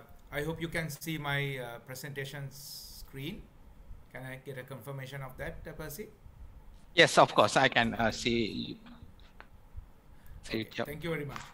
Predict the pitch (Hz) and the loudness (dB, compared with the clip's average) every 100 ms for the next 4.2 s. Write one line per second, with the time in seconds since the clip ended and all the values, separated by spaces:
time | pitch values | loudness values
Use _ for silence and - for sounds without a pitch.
0 | - - - - 185 185 - - 214 196 | -16 -16 -10 -4 -2 -2 -6 -2 0 2
1 | 156 - - - - - - 165 170 214 | 0 -6 -16 -20 -20 -20 -4 0 0 0
2 | 185 180 175 165 180 175 165 147 139 143 | 0 0 0 0 0 2 2 4 2 0
3 | 139 143 131 127 127 131 - 131 127 131 | -4 -6 -4 -4 -4 -8 -14 -10 -8 -4
4 | 123 | -6